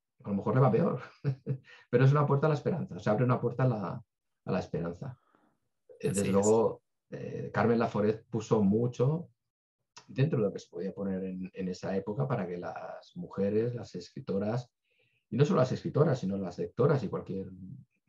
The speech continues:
Speaker 1: persona interesada en la cultura, se acercara a la cultura y al, al universo femenino, que no era fácil de expresarlo. Porque cuando no hay una tradición cuesta mucho, ¿eh?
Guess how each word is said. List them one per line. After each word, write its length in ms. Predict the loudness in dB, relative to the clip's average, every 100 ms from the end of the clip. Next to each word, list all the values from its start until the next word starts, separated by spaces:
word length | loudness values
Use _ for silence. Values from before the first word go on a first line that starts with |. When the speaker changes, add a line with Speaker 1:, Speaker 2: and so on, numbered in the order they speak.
| -20 _ _ -8
Speaker 1:
persona 600 | -8 -2 0 2 0 -2 _ _
interesada 520 | -10 -6 -6 -4 -2
en 80 | -2
la 100 | -2
cultura, 420 | -4 -4 -2 -2 _ _ _
se 120 | -4
acercara 420 | -4 -2 0 0
a 160 | -2 -6
la 120 | -8
cultura 540 | -8 -4 0 2 0 -6 _ _ _ _ _
y 220 | -2 0
al, 180 | 0 -4
al 160 | -2 0
universo 920 | 0 -2 -6 -2 2 2 0 -8 -12 -4
femenino, 580 | -2 -2 0 -2 -4 _
que 100 | -8
no 160 | 0 2
era 320 | 2 -2 -6
fácil 340 | -4 -4 -2
de 80 | -4
expresarlo. 640 | -6 -10 -6 -4 -2 -6 -10 _ _ _ _
Porque 140 | 2 6
cuando 220 | 8 8
no 80 | 6
hay 100 | 4
una 280 | 2 0
tradición 340 | 2 2 2 0
cuesta 220 | 0 -4
mucho, 340 | -6 -8 -8
¿eh? 120 | -8